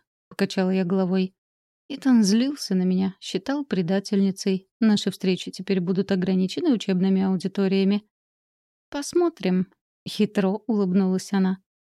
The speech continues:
«Кстати, мне говорили, что кто-то ограбил библиотеку артефактом».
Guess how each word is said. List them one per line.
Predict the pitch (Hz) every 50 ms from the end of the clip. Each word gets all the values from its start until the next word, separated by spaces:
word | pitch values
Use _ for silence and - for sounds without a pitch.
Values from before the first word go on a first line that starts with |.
| _ _ _ _ _ _
«Кстати, | - - - 269 214 196 - 196 190 190 190 185 -
мне | - 233 233 220 208
говорили, | 175 165 190 196 196 190 202 226 262 311
что | 311 - - 214 196 190
кто-то | - - 202 190 - 190
ограбил | 190 180 170 190 185 180 180 196 180
библиотеку | 175 185 165 202 196 196 - - 196 190 - 208
артефактом». | 202 - - - 254 - 311 311 - - - 180 185 185 185 -